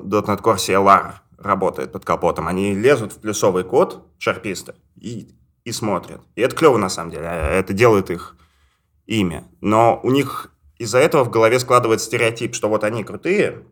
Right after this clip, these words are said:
они так делают, значит, все крутые так должны делать. И таких стереотипов дохерища. Есть чуваки, которые работают там, типа, допоздна всегда.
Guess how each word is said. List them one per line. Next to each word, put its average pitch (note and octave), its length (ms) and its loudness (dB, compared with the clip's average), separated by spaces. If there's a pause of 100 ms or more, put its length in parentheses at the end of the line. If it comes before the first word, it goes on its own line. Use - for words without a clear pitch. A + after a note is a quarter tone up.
(320)
они A2 260 -2
так F#2 180 -8
делают, C#3 540 0
значит, G#2+ 340 -6
все G#2+ 160 -4
крутые C#3 320 -6
так A2 200 -2
должны G2 320 -4
делать. E2 440 -12
И A2+ 60 -8
таких G2+ 300 -2
стереотипов A2 540 -6
дохерища. G#2+ 640 -4 (840)
Есть - 300 0
чуваки, C3 260 2
которые B2 300 4
работают A2+ 480 2
там, F2+ 380 -2
типа, - 200 -6
допоздна F#2 460 0
всегда. - 460 -10